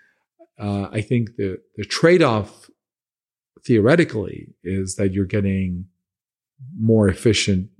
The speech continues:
maybe better care. Uh, the downside, of course, is you're not, you, the doctor you had rapport with and who probably knows you and who probably took care of you on the, on the, on the last several admissions you've had may not be there.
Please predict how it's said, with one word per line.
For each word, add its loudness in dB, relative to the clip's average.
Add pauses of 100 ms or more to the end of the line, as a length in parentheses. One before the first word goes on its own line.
(100)
maybe -2
better -2
care. 2 (840)
Uh, 2 (1000)
the -2
downside, 2
of -4
course, 2
is -4
you're 0
not, 0
you, -2 (180)
the -8
doctor 0
you 0
had -4
rapport 2
with 2
and -4
who -10
probably -8
knows 2
you 2 (260)
and -8
who -14
probably -4
took -4
care 2
of 2
you 2
on 0
the, -4 (360)
on -2
the, -6 (180)
on -8
the -6
last 0
several 4
admissions 0
you've -4
had -4 (640)
may 2
not -4
be 4
there. -6